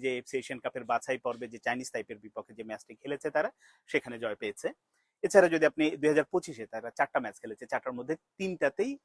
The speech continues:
জয় পেয়েছে। এই যে ফলাফল আসছে, ফলে শ্রীলঙ্কান মানুষের মধ্যে এক ধরনের ফুটবল নিয়ে নতুন আগ্রহ তৈরি হয়েছে, জোয়ার তৈরি হয়েছে এবং সেটাকে তারা কাজে লাগাতে চাইছে। অথচ আপনি যদি শ্রীলঙ্কান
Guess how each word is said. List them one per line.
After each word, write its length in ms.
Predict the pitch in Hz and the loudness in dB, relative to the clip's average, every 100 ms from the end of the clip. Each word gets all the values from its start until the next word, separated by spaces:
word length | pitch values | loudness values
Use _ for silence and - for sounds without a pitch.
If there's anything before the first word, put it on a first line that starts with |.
| _ - | _ -2
জয় 220 | 120 110 | 0 0
পেয়েছে। 300 | 90 82 - - _ _ _ _ _ - | -6 -14 -16 -18 _ _ _ _ _ -2
এই 120 | 196 196 | 0 2
যে 60 | 220 | 0
ফলাফল 400 | - 135 147 185 127 | 4 6 6 4 2
আসছে, 220 | 101 - 139 | -2 -4 -6
ফলে 220 | - 147 147 | -4 -6 -4
শ্রীলঙ্কান 520 | 147 127 127 - 151 175 123 | -4 -4 -4 0 -2 0 -4
মানুষের 360 | 110 147 - 165 | -2 -4 -4 -6
মধ্যে 300 | 143 139 139 147 | -4 -6 0 0
এক 60 | 113 | 0
ধরনের 360 | 120 127 143 196 - _ | -6 -4 -4 -6 -10 _
ফুটবল 360 | - 139 120 135 131 | -8 -8 2 2 2
নিয়ে 120 | 123 117 | -4 -6
নতুন 200 | - 165 233 _ _ | -6 -6 -6 _ _
আগ্রহ 320 | 110 117 123 127 135 | 0 0 -2 -4 -4
তৈরি 180 | 123 113 113 | -4 -6 -8
হয়েছে, 200 | 113 135 113 | -6 -8 -4
জোয়ার 200 | 110 107 - | -4 -4 -10
তৈরি 180 | 92 98 | -16 -12
হয়েছে 240 | 110 - 294 - _ _ | -12 -6 -8 -8 _ _
এবং 120 | - - | -14 -4
সেটাকে 260 | 143 120 127 | -2 -2 -2
তারা 140 | 139 196 - - | 0 0 -2 0
কাজে 240 | 117 139 123 | 2 2 0
লাগাতে 300 | 95 92 104 | -2 -8 -14
চাইছে। 360 | 78 80 - - _ _ _ _ | -14 -14 -14 -16 _ _ _ _
অথচ 200 | 151 180 156 | -4 2 2
আপনি 120 | 156 147 | 2 -2
যদি 120 | 147 | -4
শ্রীলঙ্কান 440 | 143 135 120 110 | -4 -2 -4 -4